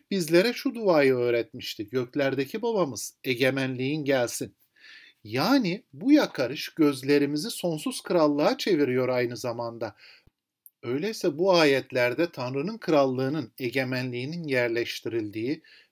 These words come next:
ve kötülüğün kaldırıldığı gelecekteki mükemmel bir zamana bakarak dua etme,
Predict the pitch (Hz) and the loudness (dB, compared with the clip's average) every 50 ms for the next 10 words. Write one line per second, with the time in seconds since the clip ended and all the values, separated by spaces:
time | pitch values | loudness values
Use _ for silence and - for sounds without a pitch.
0 | _ - 123 127 127 123 123 120 - - 123 117 - - 117 110 127 131 151 180 | _ -4 -2 -2 0 -2 -2 -4 -6 -10 -10 -10 -8 -10 -10 -8 -6 -4 -4 -4
1 | 208 220 214 180 - - 131 123 123 120 113 120 123 123 127 127 123 113 117 123 | -4 -6 -10 -12 -12 -8 -6 -4 -4 -4 -4 -4 -2 -2 -2 -2 -4 -4 -4 -2
2 | 135 160 202 202 _ _ _ _ _ _ _ - 120 123 127 123 127 127 131 160 | -2 -2 -2 -4 _ _ _ _ _ _ _ -10 -6 -4 -2 -2 -2 -2 0 0
3 | 151 151 - - 165 151 156 - 240 247 247 196 _ - 147 147 151 147 - 156 | 0 0 -2 -4 -4 -4 -4 -6 -8 -8 -8 -10 _ -12 -10 -8 -8 -6 -4 -4
4 | 147 156 165 175 196 202 196 185 160 160 151 139 123 113 131 131 131 135 131 131 | -4 -4 -2 -4 -4 -4 -4 -2 -2 -2 -2 -2 -4 -6 -6 -6 -4 -4 -6 -6
5 | 135 143 156 170 147 131 139 127 - - 165 160 147 131 117 - - - _ _ | -6 -6 -6 -8 -4 -4 -4 -4 -4 -2 0 2 2 2 0 -2 -10 -20 _ _
6 | _ _ _ - 113 131 127 139 147 151 156 143 123 120 113 - - 120 120 117 | _ _ _ -10 -6 -2 0 4 6 6 6 6 4 2 -2 -6 -8 -6 -6 -6
7 | 123 | -8